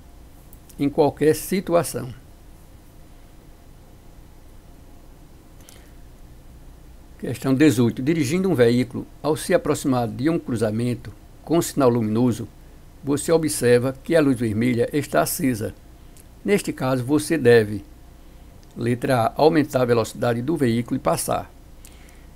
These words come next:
Letra B, diminuir a velocidade e parar o veículo. Letra C, diminuir a velocidade do veículo e passar.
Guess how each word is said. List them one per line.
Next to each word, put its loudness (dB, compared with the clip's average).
Letra -2
B, 0
diminuir 2
a 6
velocidade 0
e -2
parar 2
o 2
veículo. 0
Letra 0
C, -4
diminuir 6
a 6
velocidade -2
do 0
veículo 0
e 0
passar. -4